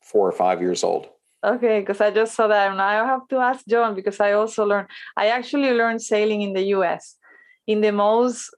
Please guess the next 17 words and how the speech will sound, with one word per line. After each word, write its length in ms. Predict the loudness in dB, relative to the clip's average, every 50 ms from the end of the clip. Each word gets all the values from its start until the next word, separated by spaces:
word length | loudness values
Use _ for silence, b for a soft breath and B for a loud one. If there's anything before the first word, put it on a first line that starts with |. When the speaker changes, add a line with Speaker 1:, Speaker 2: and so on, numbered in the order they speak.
| _ -16
Speaker 2:
strange 720 | -14 -14 -10 -4 -2 0 0 0 0 -2 -2 -4 -6 -4
place, 400 | 0 0 2 2 2 0 -2 -4
which 160 | -6 -4 -2
was 200 | 0 0 -2 -2
Colorado, 760 | -4 -6 -2 0 2 2 2 2 2 2 2 2 2 2 0 0
which 320 | -2 -4 -4 -6 -6 -4
doesn't 340 | -2 -2 0 0 -2 -4 -4
have 440 | -4 -4 -4 -4 -4 -6 -10 -8 -4
<laughs> 20 | -4
any 640 | -4 -2 -4 -6 -4 -2 -4 -4 -4 -6 -10 -10
sea, 580 | -12 -18 -12 -6 -4 -2 -2 -2 -2 -4 -8 -8 -10 B B B B B -10 B -4
but 140 | -2 0 2
they 100 | 2 2
had 180 | 4 2 2
a 60 | 0
big 300 | 0 -2 -2 -4 -2 0
lake. 480 | 2 2 4 4 2 0 -2 -4 -8 -10